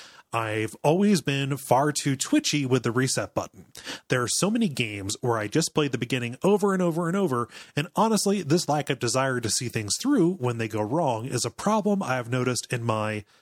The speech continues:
you know, life. Uh, it's not a difficulty thing. I don't really value conquering difficulty in a game at all. I feel no shame saying that the one time I beat this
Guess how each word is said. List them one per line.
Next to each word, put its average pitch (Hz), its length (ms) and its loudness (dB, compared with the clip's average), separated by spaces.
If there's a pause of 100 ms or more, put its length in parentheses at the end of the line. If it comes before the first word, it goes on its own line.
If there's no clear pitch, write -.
(300)
you 131 120 0
know, 107 360 0 (380)
life. 101 580 -4 (1160)
Uh, 104 360 -2
it's 139 200 0
not 175 260 2
a - 60 2
difficulty 123 600 2
thing. 101 340 -4
I 123 160 -4
don't 135 200 -4
really 120 240 0
value 113 480 -2
conquering 110 640 -4 (100)
difficulty 110 600 -2
in 98 80 -8
a 101 40 -10
game 101 280 -8
at 107 80 -2
all. 156 340 0 (360)
I 139 80 0
feel 220 140 0
no 214 160 2
shame 131 520 -4
saying 110 480 -4
that 101 440 -4
the 120 140 -2
one 113 280 -2
time 113 500 -4
I 110 180 -4
beat 170 340 -2
this 98 180 -4